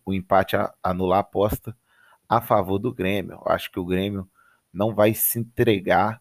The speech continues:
e tem muito mais obrigação de ser campeão do que o próprio Palmeiras. Lógico, é uma final,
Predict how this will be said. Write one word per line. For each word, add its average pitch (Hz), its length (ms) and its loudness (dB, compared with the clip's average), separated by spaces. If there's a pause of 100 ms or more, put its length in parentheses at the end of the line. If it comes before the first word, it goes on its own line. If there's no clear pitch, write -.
(140)
e 101 80 -6
tem 110 180 -2
muito 104 260 -4
mais 113 280 -2
obrigação 107 920 -2 (500)
de 92 140 -6
ser - 220 -4
campeão 95 440 -4
do 98 80 -4
que - 160 -6
o 101 80 0
próprio 98 380 -6
Palmeiras. 90 800 -2 (680)
Lógico, - 600 2
é 98 60 2
uma 98 160 -2
final, 98 520 -2